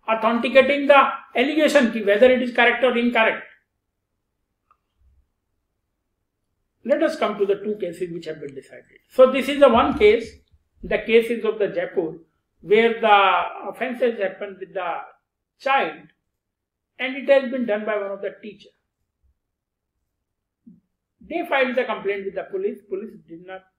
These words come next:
take any action. School authorities did not inform to the police. The director of the school was arrested for failure to report under section twenty-one of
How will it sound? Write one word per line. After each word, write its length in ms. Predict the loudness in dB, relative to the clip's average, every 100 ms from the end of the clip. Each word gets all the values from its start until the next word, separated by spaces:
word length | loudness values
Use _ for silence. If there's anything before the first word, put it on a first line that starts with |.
| -16
take 220 | -16 -14
any 220 | -18 -20 _ _ -20
action. 340 | _ -20 _ _ _ _ _ _ _ _ _ _ _ _ _ _ _ _ _ _ _ _ _ _ _ _ _ _
School 460 | -12 0 4 6
authorities 480 | 6 6 4 2 -6 -4
did 160 | -4
not 160 | -4 -6 -8 _ -16
inform 380 | -10 -6 -6
to 80 | -6
the 100 | -10
police. 420 | -6 -6 -6 -10 _ _ _ _ _ _ -6
The 200 | -4 -2 -6 -14 _ _ _ -10
director 520 | -4 -4 -4 -8 -4
of 100 | 0
the 160 | 0
school 180 | 0 -6
was 220 | -4 -2
arrested 540 | -4 -8 -10 -10 -10 -8
for 240 | -10 -10
failure 500 | -10 -12 -8 -6 -4
to 100 | -4
report 380 | -8 -8 -8 -8 -8
under 240 | -14 -18 _ _ _ -20
section 380 | -20 -18 -20 -20
twenty-one 500 | -20 -20 -20 -20 -20
of 160 | -20